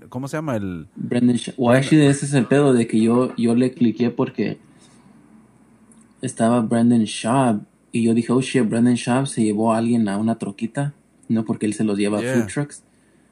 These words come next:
Speaker 2: se les va a comer tacos, y seguro dijo, oh, dije, "Este güey es mexicano, pidió tacos con todo, por eso se llama Tacos con Todo". Pero él, él es el que lleva a las personas a comer tacos. Y
Speaker 1: Órale.
Speaker 2: creo que ese mismo show llegó Joey Diaz.
Speaker 1: Oh, no shit.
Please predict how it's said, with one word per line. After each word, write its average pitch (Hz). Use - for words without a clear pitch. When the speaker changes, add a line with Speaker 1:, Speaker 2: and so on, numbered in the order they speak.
Speaker 2:
se -
les 107
va 104
a 101
comer 110
tacos, 127
y 110
seguro 107
dijo, 104
oh, 123
dije, 110
"Este 104
güey 110
es 113
mexicano, 110
pidió 101
tacos 98
con 92
todo, 113
por 107
eso -
se -
llama 117
Tacos 110
con -
Todo". -
Pero 107
él, 107
él 123
es 127
el 110
que 107
lleva 107
a 98
las 98
personas 104
a 104
comer 98
tacos. -
Y 98
Speaker 1:
Órale. 95
Speaker 2:
creo 113
que -
ese 113
mismo 117
show 110
llegó 107
Joey 104
Diaz. 98
Speaker 1:
Oh, 101
no 113
shit. 117